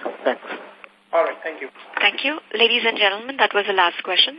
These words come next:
Speaker 3: I would now like to hand the floor back to Mister Basu for closing comments. Over to you, sir.
Speaker 2: Thank you very much, ladies and gentlemen. With this, we conclude this quarter's earnings call.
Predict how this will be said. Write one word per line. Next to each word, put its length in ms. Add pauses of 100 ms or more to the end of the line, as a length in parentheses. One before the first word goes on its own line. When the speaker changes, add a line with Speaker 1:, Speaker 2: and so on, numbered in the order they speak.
Speaker 3:
I 120
would 140
now 180
like 200
to 100
hand 180
the 140
floor 140
back 240
to 60
Mister 280
Basu 340
for 140
closing 400
comments. 400 (160)
Over 160
to 120
you, 220
sir. 160 (1300)
Speaker 2:
Thank 160
you 80
very 160
much, 260
ladies 220
and 100
gentlemen. 420
With 220
this, 240
we 160
conclude 440
this 180
quarter's 260
earnings 380 (100)
call. 380